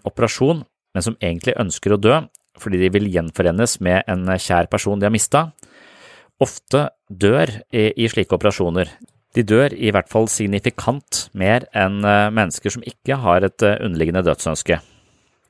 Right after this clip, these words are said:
pet-skanninger av hjernen viser at både placebo-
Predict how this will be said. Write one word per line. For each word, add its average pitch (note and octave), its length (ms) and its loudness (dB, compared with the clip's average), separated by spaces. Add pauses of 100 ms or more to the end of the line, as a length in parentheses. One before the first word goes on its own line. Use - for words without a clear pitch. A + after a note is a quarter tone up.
(1400)
pet-skanninger A#2+ 720 -2
av G#2 160 4
hjernen A2 440 2
viser G2+ 280 0
at - 80 -6
både F2+ 240 2
placebo- G#2 600 0